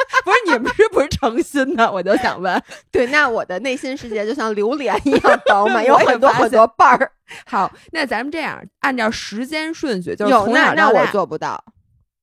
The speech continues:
Speaker 1: 为啥呀？
Speaker 2: 我的时间有点混乱，<laughs> 因为，就这样吧，大概我按照时间顺序，好吧？
Speaker 1: 啊，不是，咱这样，
Speaker 2: 嗯。
Speaker 1: 咱们挨个问啊。
Speaker 2: 嗯。
Speaker 1: 小学之前有没有？
Speaker 2: 小学之前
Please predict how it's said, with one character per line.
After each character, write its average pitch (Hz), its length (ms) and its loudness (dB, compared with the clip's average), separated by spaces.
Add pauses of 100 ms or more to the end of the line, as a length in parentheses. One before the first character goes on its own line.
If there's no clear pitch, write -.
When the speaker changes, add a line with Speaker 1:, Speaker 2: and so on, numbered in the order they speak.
(140)
Speaker 1:
为 214 200 -4
啥 170 200 -6
呀？ 87 240 -12 (340)
Speaker 2:
我 196 180 -2
的 175 140 -4
时 - 200 -8
间 294 140 0
有 302 60 0
点 320 140 2
混 226 360 0
乱， - 400 4
<laughs> 294 180 4
因 381 200 4
为， 190 260 -4 (240)
就 320 140 -8
这 349 120 -8
样 349 240 0
吧， 196 80 -6
大 294 220 0
概 285 240 0
我 160 80 -4
按 165 160 -6
照 180 140 -6
时 165 180 -10
间 175 180 -8
顺 160 220 -12
序， 156 120 -16
好 202 220 -4
吧？ 147 100 -6
Speaker 1:
啊， - 40 -6
不 262 60 6
是， 302 120 2
咱 277 200 0
这 440 100 -2
样， 339 160 -4
Speaker 2:
嗯。 - 80 -14
Speaker 1:
咱 185 180 -2
们 285 200 -2
挨 311 180 -2
个 311 160 -6
问 311 160 -6
啊。 180 360 -8
Speaker 2:
嗯。 170 300 -8 (220)
Speaker 1:
小 196 240 2
学 240 160 4
之 302 160 -8
前 226 260 -8
有 214 140 -4
没 135 200 -10
有？ - 40 -14 (760)
Speaker 2:
小 208 360 -12
学 185 340 -10
之 294 320 -12
前 180 800 -14